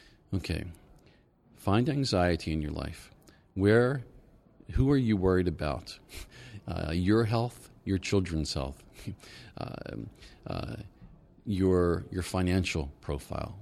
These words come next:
your vo-, your vocation, whatever it might be. And, and now, now hear this. Christ comes along and,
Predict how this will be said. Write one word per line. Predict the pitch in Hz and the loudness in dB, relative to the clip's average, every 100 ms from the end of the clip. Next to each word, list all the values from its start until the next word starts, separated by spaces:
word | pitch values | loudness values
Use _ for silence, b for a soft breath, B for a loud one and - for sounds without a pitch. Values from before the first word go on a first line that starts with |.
| 110 | -12
your | - 87 85 80 | -4 -2 0 -2
vo-, | 85 85 95 - | -4 -4 -4 -2
your | 98 85 | -2 0
vocation, | 82 78 - 82 - 76 | 0 0 -2 -2 -4 -6
whatever | 85 95 98 | -4 0 0
it | 90 | 0
might | 85 80 - | -2 -2 -4
be. | 78 73 87 B B B B - | -8 -8 -12 B B B B -6
And, | 92 87 87 85 - - - - - - | -2 0 0 -2 -6 -20 -20 -20 -18 -6
and | 92 | 0
now, | 95 87 - - | 0 -2 -10 -12
now | 92 98 | -6 -6
hear | - 113 | -2 -2
this. | 87 71 - - - b b b b | -2 -6 -8 -10 -14 b b b b
Christ | - 123 147 | -4 -2 -2
comes | - 131 117 | -2 -2 0
along | 90 85 78 71 69 - - - - | 0 0 0 -2 -8 -16 -20 -20 -6
and, | 90 90 87 87 | -2 0 0 -2